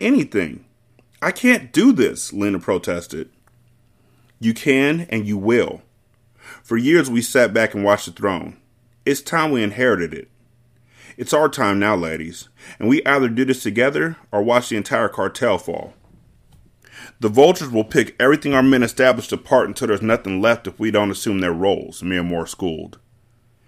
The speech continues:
She knew the streets. She had come up in the trenches, and her murder game was official.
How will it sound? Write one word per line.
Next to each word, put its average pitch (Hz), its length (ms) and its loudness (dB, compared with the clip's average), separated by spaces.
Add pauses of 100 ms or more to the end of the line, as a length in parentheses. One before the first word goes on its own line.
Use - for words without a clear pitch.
(300)
She - 240 -4
knew 156 220 6
the 95 80 0
streets. - 640 -12 (260)
She - 220 -2
had 156 100 0
come 151 140 -2
up 139 140 -4
in 131 80 0
the 110 80 0
trenches, - 580 -4 (260)
and 113 80 0
her 120 80 8
murder 120 320 8
game 98 220 0
was 85 100 -2
official. 104 560 -2